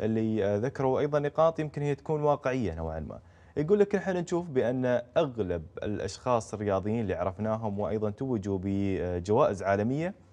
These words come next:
انتهى بهم المطاف بأمراض خطيرة جدا". فهذا يقول لك دليل على أن، بأن الرياضة هي، آه، غير آمنة وغير ممكن تكون، آه، آه،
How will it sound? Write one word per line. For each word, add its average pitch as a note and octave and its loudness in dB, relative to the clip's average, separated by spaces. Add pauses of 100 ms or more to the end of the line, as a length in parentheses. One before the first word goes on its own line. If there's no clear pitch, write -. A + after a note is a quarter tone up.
(440)
انتهى C3 -4
بهم C3+ -4
المطاف C3 0
بأمراض A#2 0
خطيرة A2 -2
جدا". D#2 -6 (440)
فهذا D3 6
يقول D3 2
لك C#3+ 4
دليل C3 4
على A#2 4
أن، A2+ -2
بأن A#2+ 2
الرياضة B2 6 (460)
هي، A#2+ 6
آه، G2+ 2
غير A2 2
آمنة A#2+ 2
وغير A#2 2
ممكن A2+ 0
تكون، A2+ 0
آه، A2 -2 (340)
آه، F2 -2